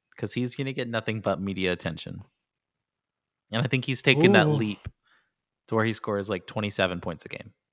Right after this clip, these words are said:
Speaker 2: During the regular season? Yeah.
Speaker 1: Regular season.
Speaker 2: Yeah. Yeah.
Speaker 1: So,
Speaker 2: You,
Speaker 1: I just,
Speaker 2: twenty-seven?
Speaker 1: I, I think he's gonna score, like, twenty-seven points a game.
Speaker 2: Oh my God. If he does, we have to get an Anthony Edwards jersey, dude. He's one of the jerseys I want so bad.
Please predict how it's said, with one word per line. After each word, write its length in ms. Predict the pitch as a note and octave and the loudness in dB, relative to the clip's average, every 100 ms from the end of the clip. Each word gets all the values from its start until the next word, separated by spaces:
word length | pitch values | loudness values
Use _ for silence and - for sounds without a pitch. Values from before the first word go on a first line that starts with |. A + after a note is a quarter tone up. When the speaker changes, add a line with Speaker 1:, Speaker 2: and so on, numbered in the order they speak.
| _ _ _ _ _ _ - | _ _ _ _ _ _ -2
Speaker 2:
During 160 | E3+ D#3 | 2 4
the 60 | |
regular 260 | C#3+ D3 C#3+ | 6 6 4
season? 320 | D#3 D3 D3+ - | 2 -2 -4 -8
Yeah. 180 | C3+ C3 C3 | -4 -2 0
Speaker 1:
Regular 380 | A2+ F#2+ F2 D#2+ | -2 0 -4 -8
season. 300 | - - - - | -12 -18 -20 -6
Speaker 2:
Yeah. 400 | C3 B2 G#2 F#2 - _ _ | 0 0 0 -6 -14 _ _
Yeah. 520 | C3 A#2 A#2 A2+ G#2+ G2 _ _ | -10 -6 -4 -4 -6 -8 _ _
Speaker 1:
So, 500 | - - F#2+ F#2 F2+ | -12 -4 -2 0 -2
Speaker 2:
You, 60 | F2+ | -4
Speaker 1:
I 40 | |
just, 140 | - - | -6 -2
Speaker 2:
twenty-seven? 640 | - G#3 A#3 C3 E3 D3 G3 | 4 6 6 4 4 4 2
Speaker 1:
I, 100 | - _ _ _ _ _ _ _ _ - | -2 _ _ _ _ _ _ _ _ -6
I 200 | A#2 E3 | 0 0
think 240 | G3 E4+ | 0 -4
he's 80 | F4 | -2
gonna 100 | F4+ | -4
score, 120 | D4+ | -2
like, 120 | F#4+ - | -2 -2
twenty-seven 440 | - G3+ F#3+ E3+ | -6 0 0 0
points 200 | E3 D#3+ | -2 -2
a 40 | D#3+ | -6
game. 280 | D#3 F#2+ - _ _ _ _ _ _ _ _ _ _ _ _ _ _ _ _ _ _ | -8 -8 -14 _ _ _ _ _ _ _ _ _ _ _ _ _ _ _ _ _ _
Speaker 2:
Oh 160 | D3+ D#3+ | 2 4
my 160 | C#3+ C#3 | 4 6
God. 180 | D3 C#3 | 4 4
If 140 | D3+ | 4
he 80 | A#3 | 4
does, 320 | E3+ D#3+ D3+ | 6 6 4
we 80 | D3 | 4
have 160 | D3 | 2
to 80 | C#3 | 2
get 100 | C#3+ | 0
an 80 | C3 | 2
Anthony 340 | B2+ A#2 B2 | 0 0 -2
Edwards 300 | A2 A2 G#2+ | -2 -2 -4
jersey, 280 | - G#2+ A2+ | -6 -8 -8
dude. 280 | A2+ A#2 A#2 | -6 -4 0
He's 200 | C#3 D3+ | 2 4
one 160 | D3+ D#3 | 4 4
of 120 | C#3 | 4
the 60 | |
jerseys 320 | C#3+ C#3 B2+ B2+ | 2 2 2 0
I 100 | A#2+ | -2
want 300 | A#2 A#2+ A#2+ | -4 -6 -4
so 240 | C#3 A#2+ | -2 -2
bad. 340 | A2+ G#2+ A#2 | -4 -8 -10